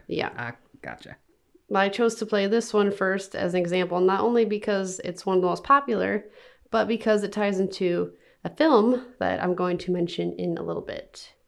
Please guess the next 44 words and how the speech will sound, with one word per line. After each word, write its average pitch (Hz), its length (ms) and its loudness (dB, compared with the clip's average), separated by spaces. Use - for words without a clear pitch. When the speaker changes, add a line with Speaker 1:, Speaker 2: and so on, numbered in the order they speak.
Speaker 1:
Many 269 260 4
other 233 260 4
well-known 208 380 4
stations 180 540 -2
have 180 160 -6
stopped 233 300 0
broadcasting 185 880 0
sometime 175 400 -2
within 175 200 -2
the 175 100 -2
last 165 300 -6
thirty 170 220 -2
years, 156 540 -6
and 170 440 -2
I 175 160 -6
will 165 520 -6
play 208 180 0
some 196 180 -4
more 180 120 0
examples 175 540 -4
later, 240 520 0
but 202 120 -4
they 226 120 0
can 240 120 4
still 254 220 0
be 294 120 2
heard 226 260 4
through 226 120 0
recordings 190 640 0
that 185 200 -4
the 180 80 0
shortwave 202 480 -2
community 175 500 0
has 185 160 -2
made. 247 340 -2
Some 247 220 -2
speculate 220 640 0
that 202 140 -2
the 180 100 -2
reason 190 340 0
these 185 180 0
stations 180 560 -2
stopped 233 320 0
broadcasting 185 840 -4